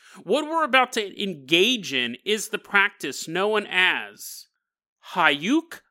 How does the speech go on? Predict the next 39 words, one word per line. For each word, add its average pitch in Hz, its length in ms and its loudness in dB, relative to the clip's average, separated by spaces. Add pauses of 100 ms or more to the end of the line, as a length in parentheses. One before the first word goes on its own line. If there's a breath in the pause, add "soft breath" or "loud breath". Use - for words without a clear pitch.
Monogatari 170 1400 0 (640)
Kai 214 420 2
Dakankai. - 1080 -2 (1160)
That's 156 200 -10
exactly 180 420 4
how 254 80 6
you 254 140 2
pronounce 247 360 2
it. 262 180 0 (300 soft breath)
Don't 226 380 6
ch-, - 140 -4 (400 soft breath)
don't 262 280 6
double 233 280 4
check 196 320 0
that. 131 300 -8
Do 160 120 -2
not 180 180 4
put 190 120 -4
that 185 120 4
into 175 200 -2
Google 160 320 -8
pronunciation. 143 680 -4
I 113 60 -6
got 131 160 -2
it 131 40 -4
right. 120 220 -8 (340)
This 262 180 -2
was 381 140 0
an 302 100 0 (100)
old 208 500 0
game 185 420 4
that 175 100 4
actually 190 300 0
started 214 380 0
off 196 220 2
with 190 220 0
the 180 80 -6
samurai 170 640 -2
class - 640 -14